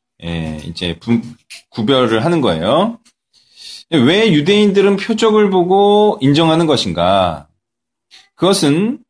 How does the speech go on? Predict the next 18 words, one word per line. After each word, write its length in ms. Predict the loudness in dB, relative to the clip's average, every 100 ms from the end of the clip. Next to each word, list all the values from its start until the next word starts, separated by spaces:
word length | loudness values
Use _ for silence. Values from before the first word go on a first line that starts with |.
| _
당연히 440 | -4 0 0 -2
구약이 460 | -2 0 0 0 -2
표적이기 580 | -2 0 2 0 -2 -6
때문이죠. 560 | -6 -4 -6 -8 -14 -18 _ _ _ _ _ _ _
모세가 540 | -2 0 2 2 2 2
행한 500 | 2 2 2 0 2
열 260 | 0 0
가지 560 | 0 -2 0 -2 0 -2
재앙, 400 | -2 -2 -4 -8 _ _ _ _ _ _ -2
엘리야의 920 | 0 2 2 2 2 2 0 -2 -4
불내림, 720 | 0 2 2 0 -2 -6 -10 _ _ _ _ -4
요나의 760 | 0 2 2 2 2 2 -2 -6
큰 280 | -4 0 2
물고기에서의 1160 | 2 0 -2 -2 -2 0 0 -2 0 0 -2
토해짐, 600 | -2 0 0 0 -4 -6 -12 _ _ _ _ _
이 120 | -4
모든 500 | 0 2 2 2 2
것이, 640 | 2 0 2 0 0 -6